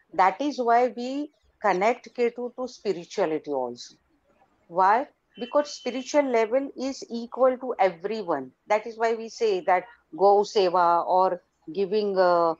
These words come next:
you know, services, uh, to, uh,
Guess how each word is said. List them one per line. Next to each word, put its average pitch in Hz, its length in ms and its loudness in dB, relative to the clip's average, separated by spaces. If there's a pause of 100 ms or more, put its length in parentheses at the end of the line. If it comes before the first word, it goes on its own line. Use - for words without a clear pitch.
(220)
you 247 100 -4
know, 262 180 2
services, 185 800 0 (160)
uh, 165 300 0 (100)
to, 170 420 -8 (200)
uh, 151 240 -6